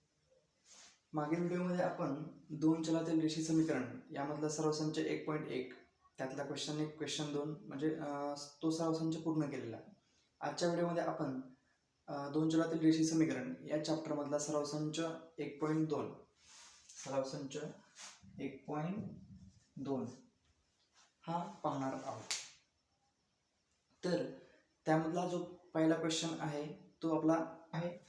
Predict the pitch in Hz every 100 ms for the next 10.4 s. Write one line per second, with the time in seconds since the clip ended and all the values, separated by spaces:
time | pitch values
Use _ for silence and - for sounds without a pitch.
0 | - 160 180 180 - 175 170 170 170 160
1 | 160 156 143 - - 165 165 170 170 165
2 | 165 165 165 156 131 - _ _ - 156
3 | 151 160 185 160 156 151 127 131 - -
4 | - 143 - 151 160 160 165 160 156 156
5 | - - 156 151 143 139 127 107 - -
6 | - - - 151 175 160 156 175 175 160
7 | 156 127 - - - _ - 165 180 175
8 | 170 170 170 214 - - - - 180 -
9 | - 156 160 165 165 170 160 202 262 -
10 | - 156 131